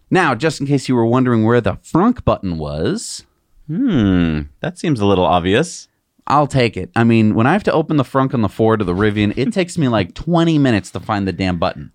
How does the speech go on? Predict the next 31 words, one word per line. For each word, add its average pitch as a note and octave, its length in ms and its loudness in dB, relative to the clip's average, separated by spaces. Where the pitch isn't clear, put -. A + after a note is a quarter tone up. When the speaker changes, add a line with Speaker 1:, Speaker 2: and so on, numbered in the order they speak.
Speaker 2:
But F3 120 2
it's G3+ 80 -2
powered. C4+ 540 0
Speaker 1:
It E2 140 0
is. D#3+ 440 2
Speaker 2:
Powered B3 260 4
up B3+ 120 -2
and A#3+ 120 4
down. C4+ 420 2
Speaker 1:
Yeah. F3 420 4
It's, C#3 140 0
Speaker 2:
Ye-, - 200 -2
Speaker 1:
it's F3+ 240 2
humongous. A3 200 4
Speaker 2:
I F#3+ 120 4
don't A#3+ 120 2
know A#3+ 140 4
that A3 120 2
we C4 120 4
knew E4+ 220 4
this D4 160 2
before. B2+ 380 2
Speaker 1:
Oh, F3 300 2
Speaker 2:
It's C#3+ 120 0
Speaker 1:
okay. - 100 2
Speaker 2:
powered, C4+ 300 2
man. A3 340 2
Speaker 1:
Yeah. - 240 2
Speaker 2:
That's - 140 -4
awesome. C#4 440 0
Speaker 1:
Yeah. - 260 -2